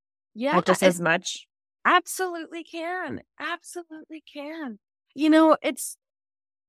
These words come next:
Speaker 1: let's take some of the, you know, some of the most heinous things that could happen to someone. Let's say a sexual assault occurs. If this occurs from someone you know versus someone you don't know,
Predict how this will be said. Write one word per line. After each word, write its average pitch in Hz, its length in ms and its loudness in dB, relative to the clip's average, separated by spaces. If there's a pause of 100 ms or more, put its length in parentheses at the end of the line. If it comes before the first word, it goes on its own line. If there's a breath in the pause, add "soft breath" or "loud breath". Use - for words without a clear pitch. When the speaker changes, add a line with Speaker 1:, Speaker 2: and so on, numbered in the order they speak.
(280)
Speaker 1:
let's 349 220 0
take 381 200 -4
some 269 200 0
of 226 80 -2
the, 202 220 0
you 202 120 -4
know, 170 200 -4
some 269 160 0
of 294 40 4
the 294 60 4
most 226 220 4
heinous 190 320 -2
things 151 240 -6
that 160 80 -14
could 170 140 -14
happen 165 260 -10
to 160 60 -10
someone. 147 360 -10
Let's - 240 -12
say 170 400 -8 (120)
a 185 80 -6
sexual 175 540 -8
assault - 380 -14
occurs. - 580 -14
If 226 200 0
this 339 200 0
occurs 247 680 -6 (420)
from 233 120 -2
someone 220 380 2
you 196 100 0
know 180 400 0 (640)
versus 185 540 -2 (360)
someone 190 280 0
you 170 100 -2
don't 160 240 -2
know, 220 320 -4